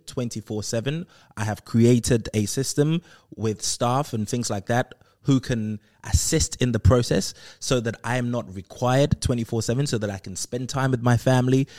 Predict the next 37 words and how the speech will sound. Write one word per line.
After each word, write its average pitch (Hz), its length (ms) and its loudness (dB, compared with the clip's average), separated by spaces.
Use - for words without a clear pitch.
so 117 180 -2
that 101 120 -4
I 98 120 -4
can 104 360 -6
have 123 320 -4
a 101 160 -2
healthy 143 540 6
social 143 400 2
life, 131 240 2
so 113 140 0
I 107 100 0
can 107 180 -6
have 117 240 -2
a 95 160 -6
healthy, 143 540 0
um, 104 500 2
gym 147 300 4
life 135 460 6
and 101 340 -6
have - 320 -6
the 110 80 -4
time 131 500 4
and, 113 320 -2
and 107 280 -8
without 117 340 -2
unnecessary 120 540 0
pressure 131 400 2
to, 110 240 -4
to - 180 -4
eat 131 160 0
well. 117 220 4
I 107 60 0
mean, 120 180 0
look, 113 280 -2
n-, 127 160 -2
ev-, 120 220 0
some, 156 400 2